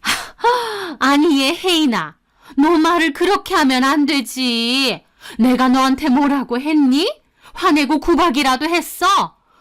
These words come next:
내가 뭘 어쨌다고 그런 소리니? 그렇게 안 하셨지만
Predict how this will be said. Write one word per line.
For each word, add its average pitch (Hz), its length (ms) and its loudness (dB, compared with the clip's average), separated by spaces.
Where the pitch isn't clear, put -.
내가 370 300 2
뭘 349 160 0
어쨌다고 403 600 0
그런 349 340 0
소리니? 269 720 -2
그렇게 269 400 -2
안 196 220 -2
하셨지만 214 1120 -4